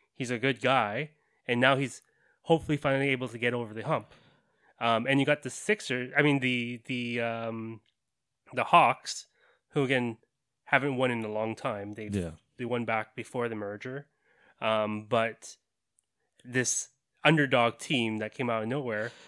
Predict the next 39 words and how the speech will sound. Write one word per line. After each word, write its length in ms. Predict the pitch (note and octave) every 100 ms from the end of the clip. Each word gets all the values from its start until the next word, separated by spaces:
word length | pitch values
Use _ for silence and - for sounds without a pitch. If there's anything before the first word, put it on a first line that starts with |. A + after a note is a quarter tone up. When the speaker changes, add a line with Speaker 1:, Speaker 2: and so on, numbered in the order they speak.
| -
Speaker 1:
who 100 | C3
Speaker 2:
See 100 | D#3+
Speaker 1:
fired 260 | D3 C#3+
their 80 | C3+
coach 340 | - - F3 D3+
<laughs> 80 |
midway 420 | E3+ E3 E3+ E3 F3
through 180 | E3+
the 80 | D3
season. 440 | C#3 D#3+ F3 A#2+ B2+ -
Speaker 2:
Yeah. 120 | G#2+
Speaker 1:
So 140 | G2+ E3+ - - - -
you're, 220 | E3+ F#3+
you, 100 | D#3 E3 F3+ D#3
it's 360 | F#3 F#3+ F3 F3
just 200 | G#3+ -
all 180 | D3 A3+
these 220 | A#3+ -
teams 340 | - G3 G3+
have 200 | F3+ C#3
now 180 | C3+ C#3
hope. 400 | C3 - A#2 _ - _ _
Speaker 2:
Yeah. 580 | D#3 A#3 D#3+ C#3+ B2 A#2
So 160 | A2 E3
this, 280 | E3 F3 - -
uh, 120 | - - F#4+ G4+ - - - - _ _ _
would 140 | B2+ B2
it 120 | A#2+
be 100 | B2
s-, 220 | A2+ -
would 120 | A#2
it 140 | A#2+ A2
be 400 | A2+ A2 A2 G#2+
safe 320 | - B2 A#2+
to 100 | A2+
say 320 | - A#2 A2
that 260 | G#2 G2 F#2
this 220 | G#2+ -
is, 280 | G#2+ G2 -